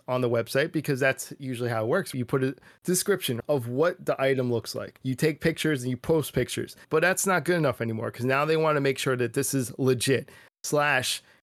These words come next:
if you're actually describing everything correctly. That's a big one too for me. So I'll get there in a second. So let's say I am selling a card to you, and all of a sudden it goes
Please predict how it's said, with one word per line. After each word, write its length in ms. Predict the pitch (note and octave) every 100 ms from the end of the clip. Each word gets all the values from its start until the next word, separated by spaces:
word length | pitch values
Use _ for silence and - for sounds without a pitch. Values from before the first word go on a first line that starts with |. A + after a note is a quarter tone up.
| _ _
if 200 | D3+ -
you're 280 | C#3 C#3 C3+
actually 560 | C#3 C#3+ - D3+ C3+ C3 C3
describing 840 | C3 - - B2+ B2+ B2+ B2 A#2+
everything 460 | C3+ B2 B2 B2+ A#2
correctly. 640 | - C#3+ D#3+ C#3+ - A#2+ -
That's 300 | A#2+ D3+ F#3+
a 60 | E3+
big 260 | B2+ D#3 B2+
one 180 | A#2
too 200 | A2+ B2+
for 120 | A#2+ A2+
me. 120 | B2+ -
So 160 | C3
I'll 80 | B2
get 200 | C3+ C3+
there 160 | C3 A#2+
in 80 |
a 40 | A2+
second. 400 | - B2+ B2 B2
So 160 | - E3+
let's 200 | G3+ G#3
say 240 | G#3+ G3 F3+
I 160 | D3+ E3
am 160 | D#3+
selling 580 | D3 - C#3+ C#3 C3 C3
a 80 | D3+
card 440 | - C#3+ C3 A#2+
to 120 | A2+ A#2
you, 280 | A2+ - - _ _ _
and 260 | E3 D3 C#3
all 280 | - E3+ F#3+
of 40 |
a 60 | F3+
sudden 520 | - D#3 C#3 B2+ C3 - _
it 200 | D#3 C#3
goes 560 | A2+ C#3+ D#3+ E3 D#3+ -